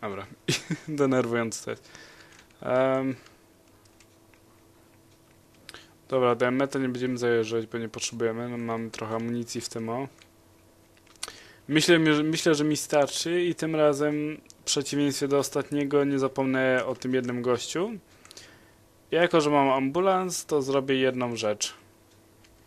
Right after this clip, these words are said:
O, pościg jakiś, lol.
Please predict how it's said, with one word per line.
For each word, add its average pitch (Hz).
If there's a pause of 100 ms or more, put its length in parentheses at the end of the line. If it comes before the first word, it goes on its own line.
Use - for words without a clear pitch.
(1300)
O, 156
pościg -
jakiś, 117 (100)
lol. 117